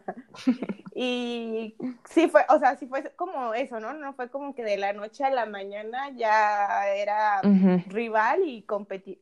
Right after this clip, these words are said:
Speaker 1: competió, <laughs> compitió con el grupo más importante,
Speaker 2: Ujú.
Speaker 1: eh, en Corea, ¿no? Sino que sí fue como de que, ok, pues va a pasar, pasaron, ¿qué? Siete años en los que él juntó el dinero para
Speaker 2: Ujú.
Speaker 1: hacerlo, ¿no? Pasaron los tres años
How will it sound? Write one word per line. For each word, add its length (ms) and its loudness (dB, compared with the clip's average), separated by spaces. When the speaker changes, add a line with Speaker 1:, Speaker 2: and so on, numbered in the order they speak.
Speaker 1:
competió, 540 -4
<laughs> 340 6
compitió 580 0
con 240 -6
el 260 -6
grupo 360 4
más 480 0
importante, 1160 -4
Speaker 2:
Ujú. 240 6
Speaker 1:
eh, 540 2
en 80 -8
Corea, 400 2
¿no? 160 -6
Sino 300 -2
que 200 0
sí 320 -2
fue 200 -2
como 240 -6
de 140 -4
que, 120 -2
ok, 200 -6
pues 200 -6
va 60 -8
a 20 -12
pasar, 480 -10
pasaron, 360 0
¿qué? 100 0
Siete 240 2
años 320 2
en 140 0
los 160 -4
que 340 -4
él 100 -6
juntó 280 -6
el 100 -2
dinero 320 -4
para 560 -4
Speaker 2:
Ujú. 80 4
Speaker 1:
hacerlo, 300 4
¿no? 180 -2
Pasaron 380 4
los 200 -2
tres 220 -2
años 320 -2